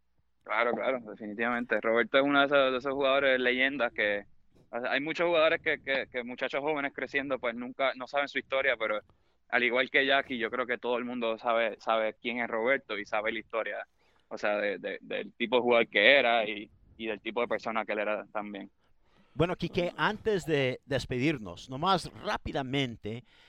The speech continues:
Speaker 2: eh, yo sé que nuestros fanáticos aquí en Los Ángeles, todos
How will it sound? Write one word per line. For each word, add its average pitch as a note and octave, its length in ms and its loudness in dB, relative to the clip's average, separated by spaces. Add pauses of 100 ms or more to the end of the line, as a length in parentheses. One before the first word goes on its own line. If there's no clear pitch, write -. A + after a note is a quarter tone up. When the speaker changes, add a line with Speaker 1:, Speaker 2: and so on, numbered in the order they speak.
(140)
Speaker 2:
eh, A#2 280 -2
yo D3+ 120 -2
sé F3 200 -6
que D#3 100 -2
nuestros C3 480 -8
fanáticos C3+ 600 0
aquí C3 260 -4
en B2+ 80 -8
Los G2 180 -10
Ángeles, B2 420 -6
todos C#3+ 360 -8